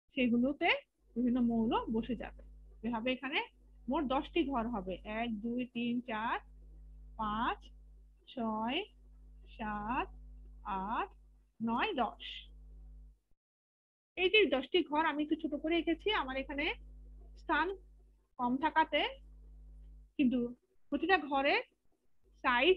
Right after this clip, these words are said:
এখানে সমান হবে। এক্ষেত্রে একটু খেয়াল করে দেখো, এই এক নং পর্যায়ে মোট মৌল আছে দুইটি, hydrogen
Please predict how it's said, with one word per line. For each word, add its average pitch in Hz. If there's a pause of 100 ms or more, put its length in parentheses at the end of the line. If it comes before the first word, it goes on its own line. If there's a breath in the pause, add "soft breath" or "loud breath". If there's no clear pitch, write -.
এখানে 320 (160)
সমান 202
হবে। - (1040)
এক্ষেত্রে 320 (1800)
একটু 320
খেয়াল 311
করে 277 (100)
দেখো, 285 (1120)
এই 359 (840)
এক 247 (100)
নং 359 (120)
পর্যায়ে 220 (560)
মোট 320 (120)
মৌল 240 (200)
আছে 370 (400)
দুইটি, 339 (540)
hydrogen 240